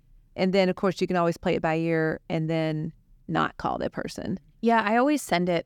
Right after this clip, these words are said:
Speaker 2: I always send the trial subpoena, ask them if they're gonna accept it, but I always put a deadline on it 'cause sometimes you don't hear back.
Speaker 1: That's true.
Speaker 2: And so I'll just say, "If I don't hear from you by X time,
Speaker 1: Yeah.
Speaker 2: then we need to issue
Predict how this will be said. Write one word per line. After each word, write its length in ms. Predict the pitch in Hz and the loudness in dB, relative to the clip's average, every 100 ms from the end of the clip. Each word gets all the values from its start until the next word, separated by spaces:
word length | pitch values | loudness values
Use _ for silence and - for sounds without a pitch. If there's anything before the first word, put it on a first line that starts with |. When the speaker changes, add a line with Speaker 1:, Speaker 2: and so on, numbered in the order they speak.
| - | 0
Speaker 2:
I 80 | 190 | 2
always 220 | 220 233 | 2 2
send 340 | - 175 175 | 0 0 0
the 340 | 175 165 156 - | 0 0 0 -6
trial 280 | - 180 160 | -2 0 0
subpoena, 600 | - 151 151 151 147 156 _ _ _ _ _ - | -4 -4 0 0 -2 -6 _ _ _ _ _ -2
ask 280 | 190 190 - | 0 0 0
them 100 | 180 | -2
if 120 | 170 | 0
they're 120 | 175 | 0
gonna 160 | 170 156 | 0 0
accept 320 | 151 165 - | -2 -2 0
it, 100 | - | -2
but 80 | 190 | 0
I 80 | 185 | 2
always 160 | 214 240 | 2 2
put 140 | 262 | 2
a 80 | 202 | 0
deadline 420 | 170 190 185 165 | 0 0 0 0
on 140 | 151 | 0
it 80 | 147 | -2
'cause 100 | - | -4
sometimes 300 | - 220 240 | -2 0 2
you 60 | 196 | 0
don't 160 | 196 185 | 0 0
hear 180 | 185 | -2
back. 460 | 170 214 170 160 - | 2 2 2 -2 -6
Speaker 1:
That's 220 | 214 165 - | -10 -8 -6
true. 240 | - 50 175 - | -8 -8 -10 -4
Speaker 2:
And 160 | 196 190 | -2 0
so 180 | 196 180 | 2 2
I'll 180 | 180 190 | 2 0
just 240 | 196 - | -2 -2
say, 260 | 185 175 - | -2 -2 -2
"If 240 | - 202 - | -2 0 2
I 120 | 180 | 0
don't 180 | 180 170 | 2 0
hear 180 | 175 175 | 0 0
from 220 | 180 175 | 0 0
you 160 | 165 165 | 0 2
by 240 | 160 156 | 2 0
X 300 | 160 156 - | -2 -4 -8
time, 560 | - 165 160 151 147 156 | -8 -2 0 0 -2 -6
Speaker 1:
Yeah. 180 | - - 170 _ - - - | -6 -6 -8 _ -20 -12 0
Speaker 2:
then 200 | 175 170 | 0 2
we 100 | 165 | 0
need 160 | 160 | 0
to 140 | - 160 | -2 -4
issue 480 | 151 - 156 147 | -2 -2 -2 -2